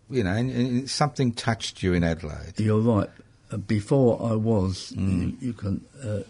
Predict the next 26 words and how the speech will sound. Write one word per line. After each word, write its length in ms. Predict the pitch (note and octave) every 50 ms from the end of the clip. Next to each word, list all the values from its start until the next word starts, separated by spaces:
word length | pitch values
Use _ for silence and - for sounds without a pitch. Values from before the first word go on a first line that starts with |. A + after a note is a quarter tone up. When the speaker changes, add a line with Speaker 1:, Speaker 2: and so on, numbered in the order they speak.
| - - -
Speaker 2:
y-, 140 | B2+ - -
you're 160 | - A#2+ G#2
quite 320 | G2+ - - D3 C3+ - -
right. 300 | B2 A#2 G#2 G#2 - - - _ - - - - - - - - - -
My 200 | - - B2 C3+
parents 460 | B2 - D3 E3+ F#3 F3+ F#3 E3 -
had 80 | - C3+
never 300 | C#3+ C3 C#3+ D3 B2+ C#3
taught 340 | A#2+ - - D3+ D#3 D#3 -
me 120 | - G#2+ G#2
about 380 | G2+ G2 - A#2 A2 G#2+ - - - - - - - - - - - A2
giving 500 | - D3 C3 G#2 F#2 F2+ F2+ F2+ G2 - - _ _ _
or 160 | - G#2 G#2+
doing 420 | G2+ G2 - - C3+ B2+ B2 A#2 A2
anything 260 | G#2 G2+ G#2 - -
to 140 | - - A2+
help. 340 | G#2+ B2+ B2 G2 - - - - - _ - - - -
They 80 | D3
just 240 | - - C#3+ - -
never, 300 | C3 B2 B2 A2+ A#2+ A2+ G#2+ - - - _ -
it 120 | C#3+ D3
never, 340 | F#3 F3 D3 D3 D3+ C3 A#2+ G2+ - - - - _ _ _ _ _ -
never 220 | - E3+ F3 D3+ C3+
occurred 340 | A2+ - D3 E3 F#3+ G3+ G3
to 120 | - C3+
them. 200 | G#2 F#2+ F2+ F#2